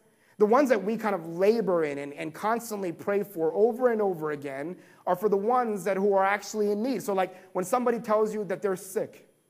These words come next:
right? Or somebody's struggling with something or, or not doing well with something, those are the types of people that we will persevere in. So this is what I think. I think that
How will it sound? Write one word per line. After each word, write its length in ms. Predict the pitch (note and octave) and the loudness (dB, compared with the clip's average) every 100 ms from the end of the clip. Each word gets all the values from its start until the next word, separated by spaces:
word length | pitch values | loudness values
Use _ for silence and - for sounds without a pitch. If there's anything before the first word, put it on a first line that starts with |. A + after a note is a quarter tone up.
| - | -4
right? 240 | E3+ G#3+ - - - | -2 -2 -6 -20 -2
Or 100 | E3+ | 0
somebody's 320 | F3 A3 G#3+ | 4 4 2
struggling 540 | - - A#3 A3 G#3 F3+ | -2 4 6 6 4 2
with 120 | D#3 | -2
something 420 | D#3+ C#3+ E3 D3+ | -4 -6 -6 0
or, 260 | E3 D#3 D3 - - | 0 0 -4 -12 -4
or 120 | F#3 | -2
not 320 | G#3 B3+ F#3 | 2 0 0
doing 360 | G3+ A3 G3+ F#3 | 2 2 2 6
well 300 | G#3+ A#3 A3 | 8 8 6
with 140 | D#3 | 2
something, 460 | - D3 C3+ E3 E3 | -2 -8 -8 -8 0
those 460 | A#3 C#4+ E4 C#4+ | 4 4 2 -4
are 120 | F#3 G3+ | -4 -6
the 80 | |
types 360 | F#3+ F#3 F3+ - | -4 -6 -6 -10
of 160 | D#3+ - | -14 -10
people 600 | G#3 D#3+ C#3+ C3 C3+ - - _ | -10 -6 -6 -6 -8 -14 -20 _
that 140 | E3+ E3+ | -2 -2
we 180 | F#3+ A#3 | -2 2
will 160 | G#3 | 0
persevere 880 | G#3+ - F#3 F#3 F#3+ D#3+ F3+ A3 F3+ | 0 -2 -2 -2 -6 -6 -2 0 0
in. 260 | - G2+ E2 - _ _ _ _ _ _ _ _ _ _ | -4 -18 -20 -20 _ _ _ _ _ _ _ _ _ _
So 140 | - | -6
this 160 | E3+ A#3+ | -2 -2
is 80 | G#3+ | 0
what 80 | E3+ | 2
I 100 | E3 | 2
think. 340 | D#3+ A2+ - - | -2 -6 -10 -8
I 80 | |
think 260 | D#3+ A#3 A#3 | 0 2 4
that 240 | F#3 - | 0 0